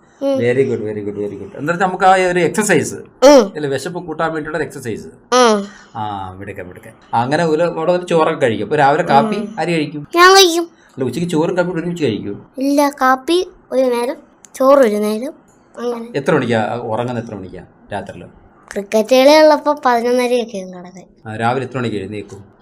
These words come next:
Speaker 1: ഏഴ് മണി, ആറ് മണി, എട്ട് മണി.
Speaker 2: ഇത് മൂന്ന് സമയത്ത് എഴുന്നേക്കും?
Speaker 1: ഏഴ് മണിയാ കൂടുതൽ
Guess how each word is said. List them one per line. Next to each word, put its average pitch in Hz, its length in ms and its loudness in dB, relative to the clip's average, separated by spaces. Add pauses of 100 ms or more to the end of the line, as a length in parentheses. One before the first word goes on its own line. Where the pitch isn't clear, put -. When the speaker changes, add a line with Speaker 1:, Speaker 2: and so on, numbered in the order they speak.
Speaker 1:
ഏഴ് 220 460 0
മണി, 220 220 -2 (160)
ആറ് 196 200 -2
മണി, 208 220 -2
എട്ട് 190 300 -12
മണി. 175 140 -16 (280)
Speaker 2:
ഇത് 120 140 -4
മൂന്ന് 127 260 0
സമയത്ത് 135 280 0
എഴുന്നേക്കും? 95 460 -6 (260)
Speaker 1:
ഏഴ് 240 320 0
മണിയാ 330 380 2
കൂടുതൽ 208 540 -6